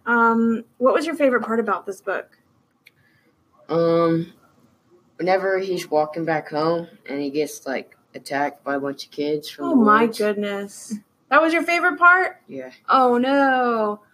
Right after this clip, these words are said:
Speaker 1: All right, did you like how the book ended? Did he kind of get out of his bad luck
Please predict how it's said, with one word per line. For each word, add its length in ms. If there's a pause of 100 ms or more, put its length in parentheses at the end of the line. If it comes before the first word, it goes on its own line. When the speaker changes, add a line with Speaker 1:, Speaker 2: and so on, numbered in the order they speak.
(220)
Speaker 1:
All 100
right, 140
did 140
you 100
like 240
how 160
the 100
book 300
ended? 380
Did 160
he 420
kind 220
of 120
get 120
out 140
of 120
his 140
bad 280
luck 380